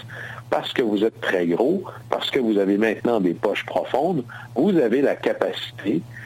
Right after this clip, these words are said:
de tester des marchés pour lesquels la réglementation est floue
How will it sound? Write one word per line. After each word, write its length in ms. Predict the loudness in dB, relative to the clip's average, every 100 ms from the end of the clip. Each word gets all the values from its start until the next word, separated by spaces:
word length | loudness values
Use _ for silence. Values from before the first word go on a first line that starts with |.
| -16 -12 -10 -4 0
de 120 | 0 0 -2
tester 580 | -2 -4 -4 0 0 -2 -10 -18 -18 -18 -18 -16 -16 -4
des 140 | 2 4
marchés 640 | 2 0 0 2 4 2
pour 260 | 2 2 4
lesquels 380 | 4 4 4
la 100 | 4
réglementation 800 | 4 4 2 2 0 0 2 4
est 120 | 4
floue 520 | 2 0 2 4 4